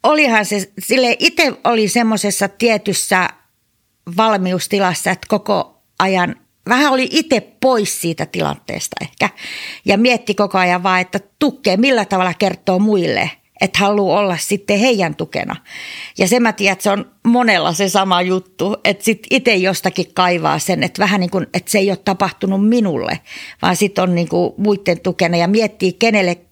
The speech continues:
tai kenelle on kertomassa, että millä tavalla hänelle kertoo se. Ja kyllähän se vaikeinta oli lapsille kertoa. Et se oli kyllä,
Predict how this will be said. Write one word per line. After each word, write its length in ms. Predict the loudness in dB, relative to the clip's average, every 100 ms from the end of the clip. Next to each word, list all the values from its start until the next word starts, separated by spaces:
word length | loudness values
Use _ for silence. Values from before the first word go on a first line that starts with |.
| _ -20 _ -20 -20 -8
tai 140 | -2 0
kenelle 360 | 2 2 2 0
on 120 | 0
kertomassa, 640 | 0 0 0 -4 -2 -2
että 160 | -2 0
millä 220 | 0 0
tavalla 260 | 0 0 0
hänelle 340 | 0 0 0 -2
kertoo 400 | -2 -4 -6 -6
se. 140 | -6 -6 -8 -12 -14 -4
Ja 120 | -2
kyllähän 420 | 0 2 2 2
se 100 | 0
vaikeinta 520 | 2 0 0 -2 0 0
oli 160 | 0
lapsille 380 | -2 -2 -4 -4 -2
kertoa. 480 | -4 -4 -6 -4 -6 _ _ _ -4
Et 160 | -4 0
se 140 | 0
oli 180 | 2 0
kyllä, 300 | -2 -2